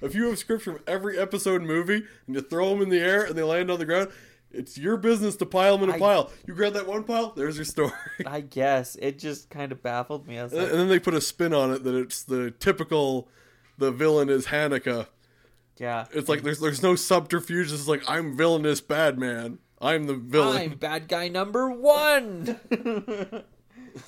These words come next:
Speaker 2: So it was, it was okay. I, uh
Speaker 1: Yeah, that's, like, if you go by all the other stuff, like, standalone, people were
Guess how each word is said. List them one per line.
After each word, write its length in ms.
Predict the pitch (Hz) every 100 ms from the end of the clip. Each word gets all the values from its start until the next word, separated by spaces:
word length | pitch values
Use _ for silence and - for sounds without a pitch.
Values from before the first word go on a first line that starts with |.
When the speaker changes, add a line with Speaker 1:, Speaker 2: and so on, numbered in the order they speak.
| - -
Speaker 2:
So 300 | - 180 175
it 160 | 156
was, 200 | 202 202
it 200 | - 233 175
was 220 | 139 131
okay. 480 | 127 - 120 120 -
I, 400 | 143 147 147 147
uh 260 | 147 143 139 - _
Speaker 1:
Yeah, 140 | 151 185
that's, 420 | 185 - - -
like, 240 | 156 151
if 120 | 151
you 60 | 160
go 160 | 170 156
by 260 | 143 131 - _ _ _ _ _ _
all 180 | 131 135
the 100 | 127
other 180 | 127 127
stuff, 240 | - 127 120
like, 120 | -
standalone, 680 | - 127 120 120 123 127 - _ _
people 300 | 185 156 151
were 400 | 139 135 131 123